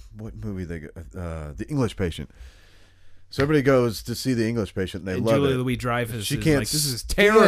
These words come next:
Speaker 2: terrible.
Speaker 1: it.
Speaker 2: This is
Speaker 1: Yeah.
Speaker 2: fucking horrible
Speaker 1: That's
Speaker 2: movie."
Speaker 1: how it
Speaker 2: That was
Speaker 1: was.
Speaker 2: the sack lunch.
Speaker 1: Yeah, <laughs> yeah, sack lunch. When I went and seen, uh, Braveheart in the theater, and I was younger,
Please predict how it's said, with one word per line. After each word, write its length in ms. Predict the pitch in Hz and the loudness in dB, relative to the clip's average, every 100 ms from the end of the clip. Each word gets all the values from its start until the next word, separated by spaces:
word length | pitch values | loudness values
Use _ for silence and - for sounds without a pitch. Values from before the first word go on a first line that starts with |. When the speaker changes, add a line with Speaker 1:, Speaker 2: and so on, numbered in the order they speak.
| 127 | 4
Speaker 2:
terrible. 180 | 87 | 0
Speaker 1:
it. 20 | 92 | -4
Speaker 2:
This 160 | 123 - | -8 -8
is 120 | 98 | 0
Speaker 1:
Yeah. 240 | 143 87 | 2 2
Speaker 2:
fucking 320 | - 190 151 | 0 -2 0
horrible 240 | 147 165 160 | 0 2 6
Speaker 1:
That's 220 | 170 202 | 6 6
Speaker 2:
movie." 100 | 208 | 6
Speaker 1:
how 60 | 196 | 6
it 40 | |
Speaker 2:
That 60 | 156 | 6
was 160 | 175 151 | 6 6
Speaker 1:
was. 120 | - | 4
Speaker 2:
the 100 | 180 | 2
sack 300 | - 185 - | 0 0 -2
lunch. 480 | 180 190 - - - - - - - - - | -2 -2 -4 -8 -16 -20 -18 -18 -18 -16 6
Speaker 1:
Yeah, 400 | 165 180 165 123 | 12 12 12 8
<laughs> 40 | |
yeah, 160 | 175 170 - 170 | 8 8 6 -4
sack 320 | 175 - 208 226 | -2 -2 0 0
lunch. 280 | 226 143 _ _ _ - - - _ _ - - - - - | 0 -2 _ _ _ -20 -18 -20 _ _ -14 -14 -14 -16 -12
When 200 | 143 147 | 0 6
I 100 | 160 | 6
went 160 | 185 156 | 6 2
and 80 | 135 | -2
seen, 400 | 156 170 165 147 | 0 2 4 4
uh, 220 | 117 98 | 4 4
Braveheart 440 | 95 127 131 113 | 2 2 2 2
in 60 | 95 | 0
the 80 | 92 | -4
theater, 300 | - 110 85 | -2 -2 0
and 80 | 110 | 2
I 60 | |
was 180 | 165 123 | 2 2
younger, 500 | 101 92 82 76 76 | 0 0 -2 -6 -8